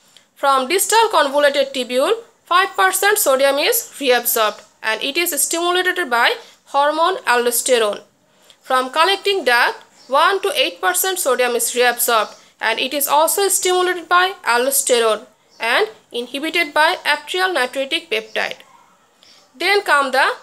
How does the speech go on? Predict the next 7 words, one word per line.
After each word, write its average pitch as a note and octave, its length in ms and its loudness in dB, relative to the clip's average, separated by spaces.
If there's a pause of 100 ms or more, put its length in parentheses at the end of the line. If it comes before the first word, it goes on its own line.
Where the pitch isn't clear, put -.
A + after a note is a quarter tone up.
(200)
renal E4+ 360 0
excretion C#4 540 0
of G4 240 0
sodium. A3+ 560 0 (500)
It B3+ 200 -8
is B3 160 -4
about C#4+ 580 2